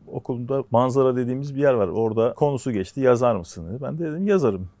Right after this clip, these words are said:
Yani öyle profesyonel yazılımcı oldum yani o saatten sonra. <laughs> Sonrasında işte yüksek lisans da yaptım vesaire ve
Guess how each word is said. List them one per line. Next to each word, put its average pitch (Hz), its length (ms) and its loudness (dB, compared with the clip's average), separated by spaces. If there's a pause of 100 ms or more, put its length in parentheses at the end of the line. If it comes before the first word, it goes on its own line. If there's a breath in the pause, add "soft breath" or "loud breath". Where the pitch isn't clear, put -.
(200)
Yani 104 280 -6
öyle 117 420 -2
profesyonel 135 600 -2
yazılımcı 135 500 -2
oldum 98 320 -2
yani 92 160 -4
o 92 80 -8
saatten 95 460 -8
sonra. 107 340 -6
<laughs> - 40 -14
Sonrasında 143 680 2
işte 139 440 0
yüksek 139 360 0
lisans - 400 -6
da - 40 -8
yaptım 123 400 -12
vesaire 110 440 -6
ve 139 160 -2